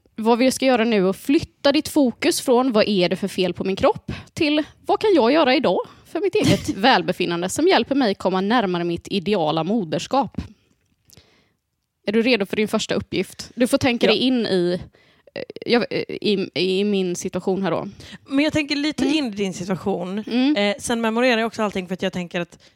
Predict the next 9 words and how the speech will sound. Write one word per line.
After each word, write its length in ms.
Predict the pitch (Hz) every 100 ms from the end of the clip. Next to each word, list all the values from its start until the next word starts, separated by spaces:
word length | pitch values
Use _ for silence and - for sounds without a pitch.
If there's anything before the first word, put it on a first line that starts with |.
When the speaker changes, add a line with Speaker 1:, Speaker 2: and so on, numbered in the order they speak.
| _
Speaker 2:
jag 520 | 196 220 185 175 180 - _
vill 240 | 196 226 190
ju 100 | 240
inte 140 | -
bli 140 | 185
gravid 300 | 175 170 175
just 200 | 185 165
nu. 280 | 269 226 240
Speaker 1:
Nej. 340 | 262 247 196